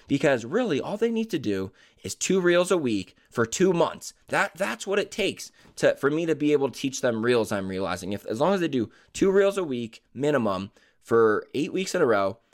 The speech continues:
then I can get them good at reels. So how can I give them accountability? I could do the calls, or maybe I'll just do a weekly D M checkup where I D M them and say, "Hey, did you get your two reels out?"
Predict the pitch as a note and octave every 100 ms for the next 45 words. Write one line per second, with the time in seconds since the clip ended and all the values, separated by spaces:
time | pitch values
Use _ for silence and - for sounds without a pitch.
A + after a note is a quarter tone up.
0 | _ A2+ B2+ C3 B2 C3 C3 C#3+ B2 -
1 | A2+ C3+ C3 A#2 B2 A2+ - G2+ F#2+ F#2
2 | - _ _ _ - B2+ A#2+ - _ -
3 | - - F3 F#3+ E3+ D3+ D3 C#3+ B2+ -
4 | C#3+ B2 C3+ B2+ G2+ - _ _ _ -
5 | - C3+ C#3 D#3 G#3+ - C3+ C3+ C3+ D3
6 | A3 C4+ B3 D3+ - D3+ B2+ A2+ C#3+ D3+
7 | D3+ D3+ D3+ _ _ C3+ D#3 D3+ C3 -
8 | D#3+ - A2+ G2 A#2 A#2 B2+ D3 B2 B2
9 | C#3 C3 G#2+ G#2 G#2 A#2+ A2+ C3 D#3+ A#2
10 | A#2 A2+ B2+ B2 - B2 A#2 E3+ A3 B2
11 | F2+ D#2